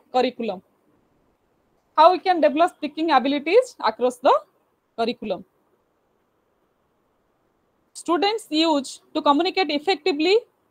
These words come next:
spoken, written, and visual language with a variety of audience and for different purposes.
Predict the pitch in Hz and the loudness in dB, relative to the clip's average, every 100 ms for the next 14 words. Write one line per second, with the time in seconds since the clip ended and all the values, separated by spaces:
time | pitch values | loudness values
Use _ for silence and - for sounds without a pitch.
0 | _ _ _ _ - - 285 285 392 381 | _ _ _ _ -20 0 2 2 0 0
1 | 285 277 359 349 311 294 285 311 349 370 | -2 -2 0 0 0 -2 -2 2 4 2
2 | - _ _ _ 262 277 294 320 277 285 | -2 _ _ _ 2 2 2 0 -2 -4
3 | 320 247 277 311 339 381 311 262 320 339 | -4 0 4 4 2 -2 0 0 0 -2
4 | 370 311 302 349 247 269 359 381 370 247 | -2 -4 0 -2 -2 -6 -4 -6 0 -2
5 | 247 240 190 - - | 0 -2 -2 -12 -16